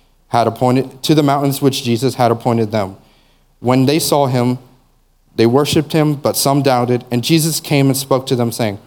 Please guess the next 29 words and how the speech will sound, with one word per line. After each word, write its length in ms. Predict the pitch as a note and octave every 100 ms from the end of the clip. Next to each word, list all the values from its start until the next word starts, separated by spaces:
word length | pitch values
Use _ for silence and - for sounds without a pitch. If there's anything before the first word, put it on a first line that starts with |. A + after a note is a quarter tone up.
| _ _ _ -
'All 240 | C3 D#3
authority 400 | F3+ F3+ D#3 D3
has 200 | C3+ C3+
been 180 | A2+ A#2+
given 320 | A2+ C3 C3+ B2+
to 120 | C#3+
me 300 | B2 A2 G2 - _ _ -
in 140 | B2
the 100 | B2+
heavens 580 | A2+ B2+ B2+ B2+ A#2+ - - _ -
and 180 | A2+ A2
on 180 | A2 A2
earth.'" 360 | G#2 G2 - _ _ _ _
"Go 180 | - C3+
therefore 600 | D#3+ D#3+ - C#3+ B2 A#2+ A#2+
and 160 | A#2+
make 160 | B2+ C3+
disciples 580 | D3 C#3+ C3 B2+ C3 B2+
of 200 | B2 B2
the 80 | A#2+
nations, 400 | A#2 A2+ A2 G2
baptizing 640 | C3 C3 D3 C3+ C3+ C3
them 260 | B2+ B2+ B2 - - -
in 120 | A#2
the 80 | B2
name 220 | B2+ B2+
of 60 | A#2
the 80 |
Father 540 | A2+ - D3 D3+ D#3+